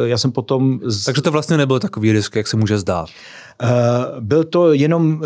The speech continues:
Speaker 1: riskoval jsem jenom to, že už nebudu moc lítat. Eh, jako,
Speaker 2: Hmm.
Speaker 1: že mám jednu možnost vzletět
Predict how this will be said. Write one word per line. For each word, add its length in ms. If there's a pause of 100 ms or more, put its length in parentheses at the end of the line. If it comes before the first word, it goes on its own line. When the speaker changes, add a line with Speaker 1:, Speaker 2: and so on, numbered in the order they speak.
(120)
Speaker 1:
riskoval 400
jsem 220
jenom 300
to, 500 (120)
že 600 (160)
už 160
nebudu 300
moc 200
lítat. 400 (220)
Eh, 40 (320)
jako, 160
Speaker 2:
Hmm. 100
Speaker 1:
že 260 (160)
mám 240
jednu 360
možnost 640 (140)
vzletět 720